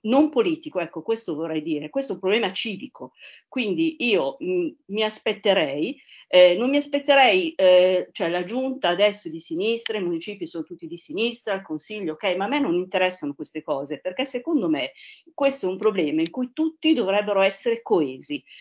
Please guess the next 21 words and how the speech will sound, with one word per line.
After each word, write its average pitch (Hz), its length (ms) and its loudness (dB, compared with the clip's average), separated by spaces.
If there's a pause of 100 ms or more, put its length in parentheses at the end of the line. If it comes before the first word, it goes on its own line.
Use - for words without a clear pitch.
(180)
e 170 240 0
cioè 170 240 -6
tutte 370 340 0
le 185 100 -6
forze 214 360 -2
politiche 175 580 -2
dovrebbero, 160 720 -2
dovrebbero 170 640 0 (340)
arrivare 233 540 2
a 175 40 -2
un 190 120 -4
punto 294 680 4
di, 185 360 -6
eh, 156 800 -2 (280)
cioè 180 340 2
di 214 160 -6
decisione 240 640 0
comune, 196 580 -4
perché 247 440 0
è 311 140 2
civiltà. 220 680 0